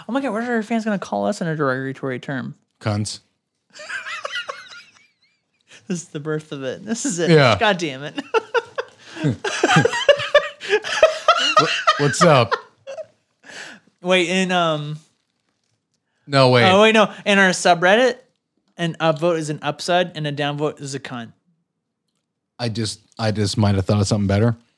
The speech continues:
Speaker 1: There you go, yeah.
Speaker 2: Harambe.
Speaker 1: <gasps> For <laughs> wait, wait, for
Speaker 2: For the
Speaker 1: what?
Speaker 2: downvote.
Speaker 1: <laughs>
Speaker 2: That way they're always having a downvote Harambe.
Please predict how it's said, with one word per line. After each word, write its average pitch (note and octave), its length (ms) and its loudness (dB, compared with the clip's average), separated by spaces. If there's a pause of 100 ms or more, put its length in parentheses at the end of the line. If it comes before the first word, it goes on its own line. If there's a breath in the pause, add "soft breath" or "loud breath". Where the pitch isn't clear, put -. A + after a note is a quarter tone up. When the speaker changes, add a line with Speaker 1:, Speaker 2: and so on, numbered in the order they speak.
(120)
Speaker 1:
There F3+ 100 -10
you F#3+ 40 -6
go, F#3+ 180 -4
yeah. D#3+ 240 -8 (380)
Speaker 2:
Harambe. G2 540 4 (720)
Speaker 1:
<gasps> A#3 800 -6 (640)
For F3 140 -4
<laughs> - 0 -
wait, F3+ 340 4
wait, G3 300 0
for - 340 -10
Speaker 2:
For B2+ 120 6
the A#2+ 100 4
Speaker 1:
what? A2 80 2
Speaker 2:
downvote. A2 600 4 (420)
Speaker 1:
<laughs> - 880 -6 (220)
Speaker 2:
That C3 200 4
way C#3 180 6
they're C3 180 4
always C3 380 6
having B2 240 6
a A2 60 4
downvote A2+ 600 6
Harambe. G#2+ 720 6